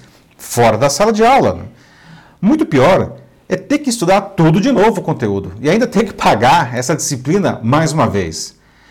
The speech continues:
E qualquer que seja o problema, não será uma caixinha de chocolate que vai resolver ou sequer minimizar essa dor, né? Mas me chamou muito a atenção chamar a reprovação de vilã. Oras,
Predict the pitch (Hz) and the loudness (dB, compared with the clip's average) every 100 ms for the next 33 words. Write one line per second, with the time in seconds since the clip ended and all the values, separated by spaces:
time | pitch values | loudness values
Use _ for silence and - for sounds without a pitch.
0 | _ _ - 180 233 320 - - 208 165 | _ _ -8 -2 0 -2 -2 0 0 0
1 | 156 139 95 107 185 123 76 - _ - | -2 -2 0 2 2 0 -4 -12 _ -20
2 | - _ - - 427 117 113 117 156 117 | -20 _ -14 -2 0 2 0 0 0 -2
3 | - 120 113 - 147 311 123 110 - 202 | -2 0 0 -2 -4 -2 0 -2 -4 -6
4 | 185 147 143 147 208 143 110 110 160 226 | 0 0 2 0 2 2 0 0 -2 -6
5 | - - - 147 165 147 160 170 220 151 | -8 -6 -2 -2 0 2 2 2 0 0
6 | 113 110 113 214 214 123 98 90 85 104 | 0 0 -2 -2 0 0 -2 -6 -10 -16
7 | _ _ _ _ _ _ - - - - | _ _ _ _ _ _ -20 -20 -8 -2
8 | 330 359 190 196 156 196 226 151 147 120 | -2 0 0 2 2 2 2 0 0 -2
9 | - 180 180 127 131 175 127 110 104 98 | -2 -6 -4 -2 0 0 -2 -2 -2 -2
10 | 95 131 139 160 120 - 165 156 123 120 | -4 -6 -4 -2 -2 -2 -2 -2 -2 -4
11 | 95 95 107 151 113 110 110 - - - | -6 -10 -2 0 2 0 0 -4 -14 -6
12 | 147 131 110 - - | -2 0 -2 -8 -14